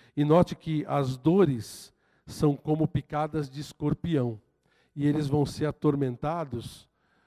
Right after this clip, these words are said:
por cinco meses. Imagina cinco meses de tortura física em cima de você, como picar. Alguém já foi picado por escorpião, não?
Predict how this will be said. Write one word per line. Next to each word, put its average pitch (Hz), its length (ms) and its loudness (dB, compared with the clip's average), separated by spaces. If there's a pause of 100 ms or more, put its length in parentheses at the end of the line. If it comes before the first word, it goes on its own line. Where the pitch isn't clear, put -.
(220)
por 135 220 2
cinco 202 840 -4 (180)
meses. 131 760 -8 (240)
Imagina 156 760 -2 (300)
cinco 220 680 -4
meses 160 600 -2
de 143 160 -10
tortura 147 1000 -2 (1040)
física 113 580 -12 (1000)
em 139 100 -6
cima 135 300 -4
de 120 100 -10
você, 143 520 -8 (560)
como 147 340 -2
picar. 143 500 -8
Alguém 175 220 -2
já 214 80 -2
foi 180 120 -4
picado 151 360 -6
por 139 120 -8
escorpião, 143 500 -4
não? 104 180 -10